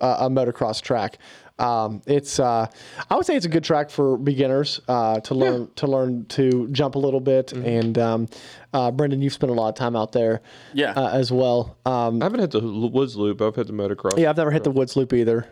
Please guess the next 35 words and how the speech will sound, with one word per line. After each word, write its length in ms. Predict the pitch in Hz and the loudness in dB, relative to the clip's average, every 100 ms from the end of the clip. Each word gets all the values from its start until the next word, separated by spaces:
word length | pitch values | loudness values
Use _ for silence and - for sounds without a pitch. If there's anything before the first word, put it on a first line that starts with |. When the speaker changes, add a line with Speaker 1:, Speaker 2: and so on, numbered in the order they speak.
| _ | _
Speaker 1:
uh, 160 | 131 117 | -2 -2
but 180 | 117 117 | -2 -4
the 80 | 127 | 0
motocross 500 | 135 127 - 117 - | 0 0 -2 -4 -2
track 360 | 131 113 110 | -2 0 0
is, 240 | 117 113 120 | -2 0 0
uh, 260 | 104 98 - - - - - | 2 0 -2 -16 -20 -20 -4
is, 260 | 151 135 123 | 0 0 2
uh, 240 | 120 110 101 | 2 2 2
is 180 | 131 120 | 0 0
pretty 220 | - 135 | -2 0
nice, 340 | 120 113 113 | 0 0 0
and, 340 | 117 110 107 - | -2 -4 -6 -4
uh, 300 | 113 104 104 | 0 0 -2
Speaker 3:
Mm-hmm. 140 | 110 | -4
Speaker 1:
it's 380 | 123 139 123 - | 0 0 0 0
local, 420 | 147 147 151 165 | 2 2 2 0
so 140 | 170 131 | 0 0
that's, 340 | 117 117 - | 0 -2 -8
that's 240 | - 127 - | -4 -4 -2
good. 320 | 120 113 113 _ | 0 2 0 _
Speaker 2:
Well, 100 | 110 | -2
I 60 | 113 | 0
did 160 | 123 104 | 0 -4
the 80 | |
sprint 300 | 101 - 123 | -10 -4 -4
enduro 360 | 101 98 101 95 | -2 0 0 0
there 220 | 98 92 | 0 -2
too 380 | 85 110 98 85 - | -2 -2 -2 -4 -8
this 160 | 101 101 | -8 -6
Speaker 3:
Okay. 60 | |
Speaker 2:
year, 180 | 98 87 | -6 -6
so 360 | 104 110 101 95 | -6 -2 -2 0
Speaker 1:
Oh, 220 | - 139 | -2 -2
yeah. 260 | 127 120 107 | 0 -2 -4